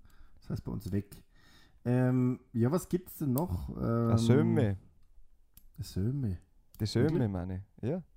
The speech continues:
Speaker 1: Aber das sagt man in Bayern schon.
Speaker 2: Wirklich? Ja, Bayern ist ja nicht so. Also Bayern ist, ist sprachtechnisch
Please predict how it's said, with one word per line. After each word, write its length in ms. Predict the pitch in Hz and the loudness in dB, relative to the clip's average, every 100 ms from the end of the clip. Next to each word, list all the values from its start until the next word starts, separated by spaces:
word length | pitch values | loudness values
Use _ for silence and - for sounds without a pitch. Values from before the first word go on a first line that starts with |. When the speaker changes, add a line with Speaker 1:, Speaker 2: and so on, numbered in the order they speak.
| - - _ _ - - - - | -16 -18 _ _ -20 -20 -20 -8
Speaker 1:
Aber 160 | 104 | -4
das 120 | 98 90 | -2 -4
sagt 200 | 92 - | -8 -8
man 80 | |
in 60 | 104 | -10
Bayern 220 | - - | -8 -10
schon. 220 | - - 104 - - - | -10 -10 -12 -16 -18 -6
Speaker 2:
Wirklich? 400 | 104 120 233 113 98 | -2 0 0 -2 0
Ja, 100 | 101 | 0
Bayern 380 | - 80 110 104 | 0 0 0 0
ist 80 | 98 | -2
ja 80 | |
nicht 180 | 95 87 | -2 -4
so. 220 | - 98 92 | -2 -2 -2
Also 160 | 101 98 - - | -2 -4 -6 -8
Bayern 300 | - 101 139 | 0 2 2
ist, 180 | 143 127 | 0 -4
ist 140 | 107 113 | -6 -8
sprachtechnisch 1300 | - 85 95 123 - 117 113 113 120 117 110 - - | -4 -2 -2 -2 -2 -2 -2 -4 -2 0 -2 -4 -14